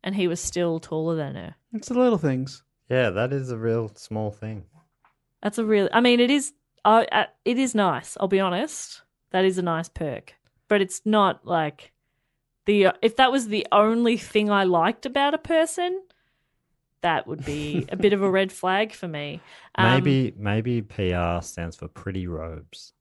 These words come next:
Speaker 3: So it was actually was both.
Speaker 1: Uh, yep, I think you might be right.
Speaker 3: She worked in pretty robes.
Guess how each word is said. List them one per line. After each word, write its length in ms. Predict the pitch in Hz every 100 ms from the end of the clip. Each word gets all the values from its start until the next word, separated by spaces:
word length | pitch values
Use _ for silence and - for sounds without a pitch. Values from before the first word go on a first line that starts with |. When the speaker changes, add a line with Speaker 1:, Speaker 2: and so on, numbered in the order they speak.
| _ -
Speaker 3:
So 180 | -
it 60 | 82
was 100 | 90
actually 380 | 87 - - 85
was 280 | 80 80 82
both. 60 | 85
Speaker 1:
Uh, 960 | 180 180 180 175 175 175 175 170 170 160 147
yep, 180 | 156 -
I 40 |
think 160 | 160 -
you 80 | 143
might 140 | -
be 60 | 139
right. 240 | 147 147 _
Speaker 3:
She 160 | - -
worked 220 | 123 95
in 120 | 87
pretty 220 | - 80 78
robes. 500 | 78 80 92 -